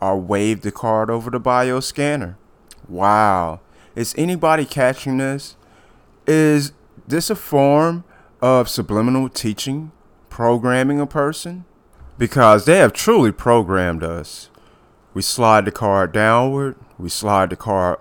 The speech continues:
upward. Now we wave our hand over the machine.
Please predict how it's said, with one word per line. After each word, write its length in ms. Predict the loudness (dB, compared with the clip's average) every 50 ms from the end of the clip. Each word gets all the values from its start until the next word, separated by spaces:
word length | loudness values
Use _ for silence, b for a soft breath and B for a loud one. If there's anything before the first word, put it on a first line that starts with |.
| _ 0
upward. 580 | 2 2 2 0 -4 -8 -8 -6 -6 -8 -10 -16 _ b b b b b b
Now 280 | -4 0 2 2 2 2
we 160 | 2 0 -2
wave 420 | -2 -2 -2 0 0 0 0 0 0
our 160 | 0 0 0
hand 420 | -2 -6 -6 -4 -4 -2 -2 -2
over 220 | -2 -4 -4 -6 -8
the 140 | -8 -8
machine. 800 | -6 -6 -8 -8 -8 -6 -6 -4 -4 -4 -4 -6 -8 -10 -12 -16